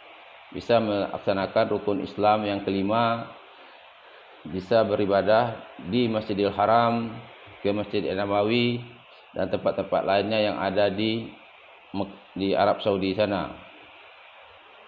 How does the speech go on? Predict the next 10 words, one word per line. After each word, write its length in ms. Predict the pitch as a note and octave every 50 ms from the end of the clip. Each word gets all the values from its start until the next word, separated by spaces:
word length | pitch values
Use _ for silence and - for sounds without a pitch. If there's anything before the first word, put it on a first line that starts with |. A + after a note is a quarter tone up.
| - - G#2+ - - - - - - - - - - - - - - - - - - - - - - - - - - - - - - - - - - - - - - - - -
Baiklah, 480 | F#2+ G#2+ F2 F2 A#2 A#2+ C3 B2+ A#2 -
untuk 160 | - G#2 - - - - - - - - -
Pada 520 | - G#2 G2 G2+ G#2 G#2 G2+ G2+ G2+ G2
pagi 240 | G2+ G#2 G#2 F#2+ G2+
hari 320 | G#2+ A2 G#2 G#2+ G2+ G2+
ini 160 | G#2+ A#2 A#2+ A#2
nampaknya 400 | A2+ G#2+ - A2 D#2+ G2 A#2 A#2
hujan 400 | A2+ G#2+ G2 B2 B2 A#2 A#2 A2
masih 640 | A2 A2 A2 - - C3 B2 A#2 A2+ G#2+ G2+ - - F#2+
deras 300 | G#2+ G#2+ B2 A#2+ A#2+